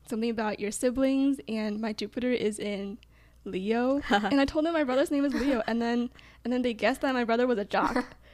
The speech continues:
Speaker 1: And I was like, "Oh my God, like, he actually does a lot of sports. That, like, that's totally right." And it was just cool to hear and nice to think about.
Speaker 2: How did it compare to your reading in Taiwan? Was that an astrology reading or,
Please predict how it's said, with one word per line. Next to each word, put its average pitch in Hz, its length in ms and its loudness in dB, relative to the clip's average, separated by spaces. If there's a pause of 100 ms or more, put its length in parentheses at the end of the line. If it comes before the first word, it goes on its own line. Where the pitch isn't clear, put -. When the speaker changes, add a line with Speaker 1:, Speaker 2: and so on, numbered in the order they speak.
(120)
Speaker 1:
And 240 100 -2
I 240 60 2
was 247 80 -2
like, 269 180 -2
"Oh 240 60 -4
my 247 140 0
God, 220 240 -2
like, 208 260 -2
he 262 220 0
actually 254 260 -2
does 240 160 0
a 254 60 -2
lot 233 180 -2
of 240 100 0
sports. 226 340 -4
That, - 220 -4
like, 214 160 -12
that's 208 220 -10
totally 220 500 -4
right." 208 380 -8 (800)
And 208 260 -6
it 214 80 -4
was 220 140 -2
just 233 160 -8 (220)
cool - 220 -4
to 233 120 -2
hear 208 480 -6 (100)
and 196 360 -8 (380)
nice 214 200 -4
to 202 140 -6
think - 200 -10
about. 175 300 -8 (240)
Speaker 2:
How 208 160 2
did 220 160 0
it 285 160 0
compare 190 480 -4
to - 160 -8
your 190 180 -2
reading 175 380 -4
in 175 140 -6
Taiwan? 180 600 -10 (1300)
Was 196 100 -4
that 320 100 2
an 480 140 2
astrology 285 460 -4
reading 311 260 -4
or, 180 280 -2